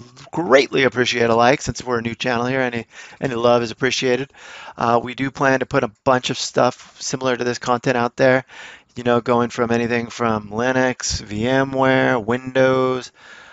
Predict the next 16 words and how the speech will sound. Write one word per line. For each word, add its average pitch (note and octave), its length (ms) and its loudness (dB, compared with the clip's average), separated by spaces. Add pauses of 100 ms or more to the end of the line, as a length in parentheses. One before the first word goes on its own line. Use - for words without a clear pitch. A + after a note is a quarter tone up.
(420)
uh, A#2 260 2
maybe F#3 240 6
a E3+ 60 6
little D3 180 6
Mac B2 440 0 (120)
if C3+ 100 -16
my A#2+ 140 -4
wife A2 280 0
cons A2 300 -8
me A2+ 120 -4
into G#2+ 260 -6
getting G#2+ 260 -6
on G#2+ 140 -2
her A2 140 -4
computer. A#2+ 420 -4 (480)
Um, A#2+ 460 2